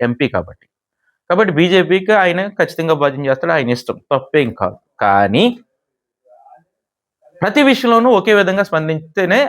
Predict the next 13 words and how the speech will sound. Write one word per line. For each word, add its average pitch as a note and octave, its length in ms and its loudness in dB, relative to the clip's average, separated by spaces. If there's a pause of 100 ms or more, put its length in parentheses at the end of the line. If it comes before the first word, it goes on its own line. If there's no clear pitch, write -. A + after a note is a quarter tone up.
అతను C#3 220 -2
నిజమైనటువంటి C3+ 580 0
జర్నలిస్ట్ B2+ 420 -2
అవుతాడు, A#2 380 -4
నిజమైనటువంటి A#2+ 840 -2 (540)
డి-, A#2+ 220 0
ఆ, B2+ 100 6 (680)
ప్రజెంటర్ D#3+ 420 0
అవుతాడు. F2+ 300 -12 (1000)
ఇప్పుడు F#3 320 2
ఇదే F#3+ 220 2
అర్నాబ్ A3 380 0
గోస్వామి D#3 500 -4